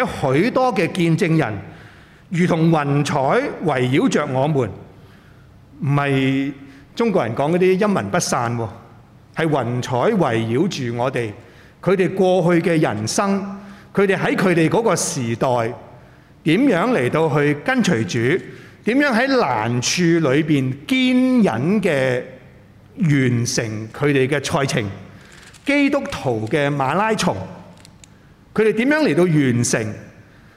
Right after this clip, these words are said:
作者就用過去嘅人，有人數過就大概四十二個。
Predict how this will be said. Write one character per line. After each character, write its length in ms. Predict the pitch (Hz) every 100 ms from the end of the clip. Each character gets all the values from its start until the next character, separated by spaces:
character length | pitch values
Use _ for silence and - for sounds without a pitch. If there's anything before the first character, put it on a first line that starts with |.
| -
作 120 | 240
者 180 | - 254
就 240 | 262 190 165
用 420 | 175 156 156 151 - - - - - - -
過 400 | 226 214 220 196
去 320 | 175 196 196
嘅 260 | 208 196
人， 140 | 185 113 95 - - - - - - - - - - - - - -
有 120 | 175
人 120 | 185 127
數 160 | 170
過 140 | 208 180
就 140 | 160
大 160 | 123 131
概 160 | 151 139
四 220 | - 147
十 80 | 139
二 400 | - 123 117 110
個。 260 | 147 113